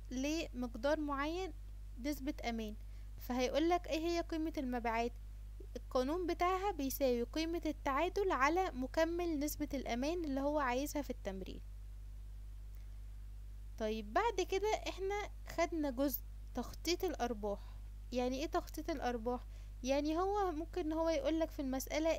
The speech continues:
ايه هي المبيعات اللي هتحقق لي ربح مثلا مليون جنيه، دي ليها قانون. او ممكن ان هو يقولك ايه هي المبيعات اللي هتحقق لي ربح،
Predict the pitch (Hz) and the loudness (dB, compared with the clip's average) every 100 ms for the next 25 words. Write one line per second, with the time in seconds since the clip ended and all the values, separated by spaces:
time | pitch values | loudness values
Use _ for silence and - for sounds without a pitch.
0 | - - - 349 349 359 349 359 339 269 | -2 -8 0 2 4 4 4 4 2 0
1 | 247 247 240 254 269 392 - - - - | 0 0 2 2 4 2 0 -8 -12 -12
2 | - - - 262 262 262 277 - 269 - | -12 -12 -6 0 2 2 0 0 -2 0
3 | 330 330 349 320 370 - - - - - | 2 4 4 4 2 0 -10 -10 -10 -10
4 | - 285 320 349 320 277 247 285 302 262 | -2 0 4 6 6 4 2 0 0 0
5 | 254 220 214 - - - - - - - | -2 -4 -6 -8 -10 -10 -10 -10 -10 -10
6 | 226 302 349 349 320 - 254 233 240 294 | -4 2 6 6 4 2 0 0 0 2
7 | 381 415 392 381 320 349 359 320 339 339 | 2 0 0 2 4 4 4 4 4 4
8 | 359 - 330 339 349 349 294 269 247 262 | 2 2 0 2 4 4 2 2 4 4
9 | 339 320 269 254 - - - 311 320 302 | 4 2 0 0 -2 -2 0 0 2 2
10 | 349 - - | 2 0 -6